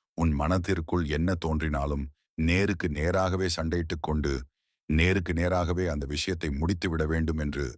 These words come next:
நினைக்கின்ற குணம் உன்னிடத்தில் இருக்கிறது. என் தங்கமே, அப்படி இருக்கின்ற உனக்கு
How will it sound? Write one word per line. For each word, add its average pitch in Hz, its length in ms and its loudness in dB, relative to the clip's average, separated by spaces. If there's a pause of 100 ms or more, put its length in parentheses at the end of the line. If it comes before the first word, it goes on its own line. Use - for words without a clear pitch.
நினைக்கின்ற 82 640 0
குணம் 80 380 0
உன்னிடத்தில் 78 540 0
இருக்கிறது. 73 400 -4 (480)
என் 80 280 4
தங்கமே, 87 520 0
அப்படி 76 280 -2
இருக்கின்ற 76 400 -2 (600)
உனக்கு 90 320 2